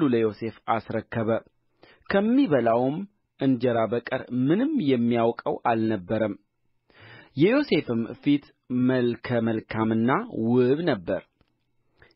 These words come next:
ከዚህም በኋላ እንዲህ ሆነ፣ የጌታው ሚስት በዮሴፍ ላይ ዓይንዋን ጣለች። "ከእኔም ጋር ተኛ"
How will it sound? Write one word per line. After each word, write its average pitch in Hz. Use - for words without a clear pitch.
ከዚህም 233
በኋላ 113
እንዲህ 120
ሆነ፣ 117
የጌታው 190
ሚስት 120
በዮሴፍ 127
ላይ 113
ዓይንዋን 113
ጣለች። 104
"ከእኔም 143
ጋር 120
ተኛ" 110